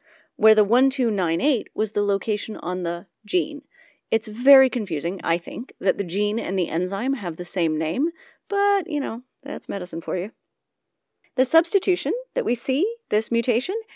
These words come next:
happens in the enz-, in the part of the enzyme that's presumed to be the regulatory domain. So, <laughs> what does all that mean?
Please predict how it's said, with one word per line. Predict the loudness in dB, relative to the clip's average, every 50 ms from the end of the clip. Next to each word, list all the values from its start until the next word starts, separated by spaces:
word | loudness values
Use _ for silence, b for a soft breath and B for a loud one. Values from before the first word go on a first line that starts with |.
| b b
happens | 0 0 2 2 2 0 2
in | 0 0
the | 0 -2 -2
enz-, | -2 -2 -2 -2 -2 -4 -8 _
in | -2 0 2
the | 2 0
part | 0 2 2 2 2
of | 2
the | 2 0 0
enzyme | 0 -2 -2 -4 -4 -4 -4 -4 -6 -6 -4
that's | -4 -4 -4 -6 -14 -20 _
presumed | 0 0 0 2 2 0 2 0 0 -4 -6 -6
to | -6 -4
be | -4 -2
the | -2 -2 0
regulatory | 0 0 2 2 0 -2 -2 -4 -6 -8 -8 -6 -6
domain. | -6 -8 -8 -10 -12 -14 -16 -18 -20 _ _ _ _ _ _ _ _ _ _ _ _ _ _ _ _ _ _ _ _ _ _ _ _ _ _ _ _ _
So, | -4 0 4 6 6 6 6 4 B B B -12 -10 -8 -6
<laughs> | -6 -6 -6 -10 -14 -6
what | -4 -2 -2
does | 0 2
all | 2 2 2
that | 0 -2 -4
mean? | -8 -10 -10